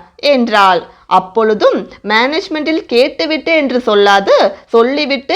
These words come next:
என தன் நிலைப்பாட்டை உறுதிப்படுத்தினாள். "இவ்ளோ பேர் வெயிட் பண்ணிட்டு இருக்காங்களே,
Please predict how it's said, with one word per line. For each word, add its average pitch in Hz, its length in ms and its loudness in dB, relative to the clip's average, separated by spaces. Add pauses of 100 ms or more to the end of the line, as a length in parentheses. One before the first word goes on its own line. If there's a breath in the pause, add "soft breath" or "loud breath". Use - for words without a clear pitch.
(140)
என 285 160 0
தன் 240 240 -2
நிலைப்பாட்டை 240 680 0
உறுதிப்படுத்தினாள். 226 1000 0 (640)
"இவ்ளோ 247 380 0
பேர் 453 240 0
வெயிட் 254 280 0
பண்ணிட்டு 311 340 -4
இருக்காங்களே, 208 560 -2